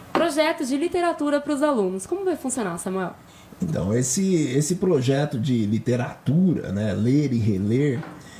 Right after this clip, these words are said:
Speaker 2: é um projeto fantástico, justamente pelo que eu falei anteriormente, não é qualquer literatura,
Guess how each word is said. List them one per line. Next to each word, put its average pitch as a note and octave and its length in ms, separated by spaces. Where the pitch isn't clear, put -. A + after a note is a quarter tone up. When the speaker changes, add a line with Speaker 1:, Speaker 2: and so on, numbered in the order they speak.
Speaker 2:
é G#2+ 340
um D3 140
projeto F3 500
fantástico, E3+ 1000
justamente C#3 580
pelo F3+ 300
que - 80
eu F3+ 80
falei D#3+ 300
anteriormente, D#3+ 800
não A#2 140
é C3 60
qualquer D#3+ 640
literatura, - 800